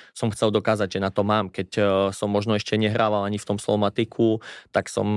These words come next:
raz povedal sestre, že budem prvý Slovák, ktorý bude hrať Španielsku ligu, ale nie preto, lebo, lebo ja som chcel, mal som ten sen a chcel som to dokázať. Ona sa na tom tiež trošku smiala, asi vravala: „Áno, však nikto tam v živote nebol, ale ty budeš ten prvý.“ Ja som povedal: „Áno, budem.“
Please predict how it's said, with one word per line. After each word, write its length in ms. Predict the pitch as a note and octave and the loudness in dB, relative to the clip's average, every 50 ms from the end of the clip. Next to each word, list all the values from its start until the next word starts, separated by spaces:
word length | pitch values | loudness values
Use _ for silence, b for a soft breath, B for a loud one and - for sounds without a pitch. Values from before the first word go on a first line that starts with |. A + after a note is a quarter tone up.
| G#2 G#2 G#2 | 0 2 2
raz 240 | G#2+ G2+ G#2+ G#2+ - | 2 2 0 -2 -2
povedal 320 | - G#2+ G#2 G2+ G2 G2 | -2 0 0 2 0 0
sestre, 420 | - - G#2+ G#2 - - G2+ G2+ F#2+ G2 | 0 -2 -4 -4 -4 -2 0 0 0 0
že 320 | G2+ G2 F#2+ F#2+ G2 G2 F#2+ F#2+ | 0 0 2 2 2 0 0 0
budem 240 | G#2+ G2+ G2+ G2+ | 0 0 0 0
prvý 240 | G#2 - G#2+ A2 G#2 | 0 -2 0 0 0
Slovák, 320 | G2 - - G#2+ G#2 G2+ G2 | -2 0 0 2 2 2 -2
ktorý 220 | - - G2+ G#2 | -2 -6 -4 -2
bude 160 | G2 G#2 G2+ G2+ | 0 0 0 0
hrať 160 | G#2 - - | -2 -2 -2
Španielsku 420 | - G#2+ G#2 G#2+ G#2 G#2 - - A2 | -2 0 2 2 0 0 0 0 0
ligu, 320 | A2+ A2+ G#2 A#2 B2 B2 B2+ B B B B B B | 2 2 2 2 2 0 0 B B B B B B
ale 160 | - A2+ A2+ | -2 0 0
nie 160 | B2 C3 C#3+ C3 | 0 0 0 -2
preto, 640 | - _ - A#2+ A#2+ A2+ G#2 - B2 A#2 A2 A2 | -2 _ -2 0 0 0 2 2 2 2 2 2
lebo, 320 | A2 A2 G#2 G#2 G#2+ A#2 B2+ | 0 0 0 0 0 0 0
lebo 400 | C3 C#3+ C#3+ C#3+ D3 C#3+ C#3+ C#3+ | 0 0 2 0 0 0 0 0
ja 160 | D3+ D3+ D3 | 0 0 -2
som 160 | - D3 C#3 | -2 -8 -8
chcel, 240 | - - - D#3+ D#3 | -6 -2 0 0 0
mal 140 | C3 A2+ A#2 | 2 0 -2
som 160 | A2+ - A#2 | -4 -4 -6
ten 160 | G#2+ - A#2 A2+ | -4 -2 -2 -2
sen 240 | - - B2+ C3 B2+ A2+ | -2 -2 -2 0 0 0
a 80 | G#2+ G#2 | -2 -2
chcel 220 | - - A#2+ A2+ | 0 -2 -2 0
som 160 | - A2 G#2+ - | 0 -2 -2 0
to 80 | A2 | 0
dokázať. 400 | G#2 G#2 - A#2 A2 G2 G2 G2 | 0 0 0 0 -2 -2 -2 -4
Ona 160 | G#2 G2+ G2+ | -4 -4 -4
sa 160 | G2+ - A2 G#2 | -2 -2 0 -2
na 80 | G2+ | -2
tom 160 | - G#2+ G2 | -2 -2 -4
tiež 160 | - A2+ G#2 - | -2 -2 -2 -2
trošku 240 | G#2+ G2+ - - | -4 -6 -6 -6
smiala, 480 | B2 - - - A2 G#2 G#2+ A2 G2+ G2 | -6 -6 -2 0 0 2 2 2 0 0
asi 100 | - A#2 | -2 -2
vravala: 380 | A2+ A2 G2+ A2 G#2+ G#2+ A#2+ A#2+ | 0 2 2 2 2 0 0 0
„Áno, 80 | A2 | -2
však 160 | G#2 - G#2 | -2 -4 -2
nikto 240 | G#2 G#2+ A#2 G#2 - G#2+ | -2 -2 -2 -2 -2 0
tam 140 | A2+ A2 | 0 0
v 80 | A2+ G2+ | 0 2
živote 320 | A2+ A2+ A2+ A2 - A2 | 2 2 2 2 2 0
nebol, 480 | G#2 A2 A2+ G#2+ G#2 A#2 B2+ C3+ C3 - B B B | 0 2 2 2 4 4 4 2 2 -2 B B B
ale 240 | B A#2 A#2 A#2+ A#2 | B 0 0 0 2
ty 80 | D3 C#3+ | 2 0
budeš 300 | B2+ B2+ B2 A#2+ A#2 - | 0 2 0 0 0 0
ten 100 | A#2+ A2 | -2 -2
prvý.“ 220 | G#2+ A#2+ G#2+ G#2+ G#2 | -2 -2 -2 0 0
Ja 80 | G#2 | -2
som 140 | G#2 - B2 | -2 -4 -4
povedal: 240 | A2+ A2+ A2+ A2+ A#2 | -4 -4 -2 0 0
„Áno, 240 | A#2+ C3+ A#2+ A2 G#2 | 0 0 -2 -2 -2
budem.“ 400 | A2+ B2+ A#2+ A2 G#2+ A#2 A#2+ | 0 0 2 2 2 0 0